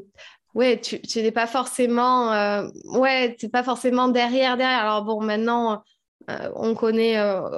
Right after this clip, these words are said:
quand on s'intéresse un petit peu plus, on tombe forcément sur toi, sur ton histoire, et cetera. Mais, euh,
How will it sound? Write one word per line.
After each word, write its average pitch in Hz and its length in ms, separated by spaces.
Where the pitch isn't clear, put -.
quand 226 180
on 226 60
s'intéresse 220 440
un 208 80
petit - 140
peu 208 100
plus, 220 180
on 214 80
tombe 208 180
forcément 220 380
sur 220 180
toi, 233 280
sur 220 140
ton 214 160
histoire, 214 360
et 214 80
cetera. 220 480
Mais, 208 200
euh, 196 100